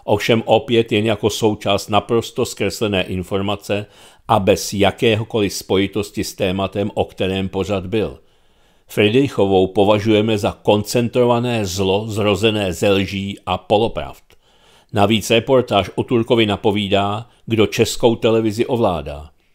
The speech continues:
Nestrannost tohoto média je podobná té, kterou bychom mohli zaznamenat u Fórum dvacet čtyři. Je nulová.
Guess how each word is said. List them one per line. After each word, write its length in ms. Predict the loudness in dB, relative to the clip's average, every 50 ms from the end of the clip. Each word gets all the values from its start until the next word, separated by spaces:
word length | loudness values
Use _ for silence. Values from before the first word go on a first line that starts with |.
| _ _ _ _
Nestrannost 640 | -2 0 0 0 -2 -4 -4 -4 -2 -2 -4 -4 -2
tohoto 240 | -2 0 0 0 0
média 460 | 2 2 2 2 2 0 2 2 2
je 140 | 2 0 0
podobná 520 | 0 0 0 0 0 0 0 -2 -2 -2
té, 380 | -2 0 0 0 0 -2 -4 -8 -12 _ _ _ _
kterou 320 | -6 0 2 4 4 4
bychom 300 | 4 2 0 0 0 0
mohli 260 | 0 0 0 -2 -4 -2
zaznamenat 680 | -2 -2 -4 -2 -4 -4 -2 -2 -2 -2 -4 -4 -6 -8 _
u 100 | -8 -8
Fórum 460 | -8 -2 2 2 4 4 2 -2 -2
dvacet 340 | -4 -4 -6 -6 -8 -10 -10
čtyři. 380 | -10 -10 -10 -10 -10 -10 -14 -18 -20 -20 -20 _ _ _
Je 280 | -6 -2 0 0 0 0
nulová. 580 | 0 0 2 2 2 0 -4 -8 -14 -16 -20